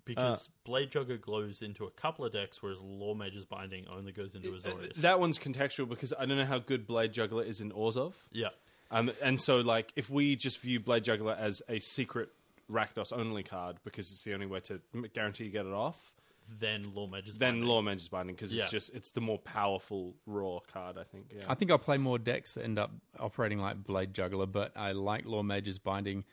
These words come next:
Speaker 3: and following the, uh, Anthony Lee rule of you just take the best card, even if it is, um,
Speaker 2: Pick one, pack one, yeah.
Speaker 3: Yeah, pack one, pick
Speaker 2: Mm-hmm.
Speaker 3: one, because, um, it d-, even if it narrows you down into, you know, one, one deck. 'Cause you can just choose the best card next time, and, you know.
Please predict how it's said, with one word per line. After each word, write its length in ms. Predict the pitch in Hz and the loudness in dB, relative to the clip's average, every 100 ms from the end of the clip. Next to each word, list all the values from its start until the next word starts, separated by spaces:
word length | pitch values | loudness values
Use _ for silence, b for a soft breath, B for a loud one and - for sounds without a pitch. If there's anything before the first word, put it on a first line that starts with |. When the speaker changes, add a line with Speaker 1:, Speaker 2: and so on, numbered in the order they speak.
| b | b
Speaker 3:
and 300 | - 101 98 | -2 0 0
following 340 | 95 107 101 101 | 0 0 2 0
the, 220 | 98 95 | 0 0
uh, 20 | |
Anthony 360 | 101 98 104 98 | 0 0 -2 0
Lee 180 | 98 101 | 0 2
rule 260 | 101 98 | 2 2
of 140 | 98 101 | 0 -2
you 60 | |
just 180 | 101 98 | -4 -4
take 160 | - 110 | -4 -6
the 60 | 98 | -4
best 220 | 95 - | -4 -4
card, 300 | - 95 98 | 0 0 0
even 200 | 110 101 | -2 -2
if 140 | 95 | -2
it 120 | - - _ _ _ | -6 -8 _ _ _
is, 400 | - 101 98 - - _ _ - | -4 -2 0 -2 -4 _ _ -6
um, 100 | 101 | 0
Speaker 2:
Pick 160 | 95 98 | 2 2
one, 160 | 117 | -2
pack 180 | 101 104 | 0 -2
one, 200 | 104 104 117 | -2 -4 -4
yeah. 120 | 87 | -4
Speaker 3:
Yeah, 240 | 107 101 | -2 -2
pack 240 | 92 107 101 | -4 -8 -8
one, 80 | 104 | -6
pick 140 | 104 | -6
Speaker 2:
Mm-hmm. 80 | 101 | -4
Speaker 3:
one, 100 | 104 | -4
because, 500 | 107 107 98 - - | -6 -8 -8 -6 -4
um, 320 | 98 98 101 | -2 -4 -6
it 120 | - 110 | -8 -8
d-, 140 | - | -8
even 180 | 143 110 | -2 -2
if 120 | 101 | -2
it 100 | 113 - | -6 -12
narrows 360 | 117 101 101 95 | -6 -4 -2 -2
you 60 | 98 | -2
down 220 | 98 95 | -4 -4
into, 280 | 95 95 95 - _ 107 | -6 -8 -10 -14 _ -12
you 60 | |
know, 120 | 98 | -10
one, 300 | 92 98 95 98 | -8 -8 -10 -8
one 180 | 98 95 | -6 -4
deck. 320 | 92 - - _ b b | -4 -4 -8 _ b b
'Cause 140 | - 139 | -2 0
you 60 | |
can 160 | 170 135 | 0 -2
just 200 | - - | -4 -8
choose 160 | - 131 | -2 -2
the 60 | 113 | 2
best 180 | 127 - | 0 2
card 220 | 123 110 | 0 0
next 220 | 139 - | -2 -4
time, 300 | - 87 90 | -4 -4 -4
and, 160 | 92 92 | -6 -6
you 100 | |
know. 80 | 92 | -6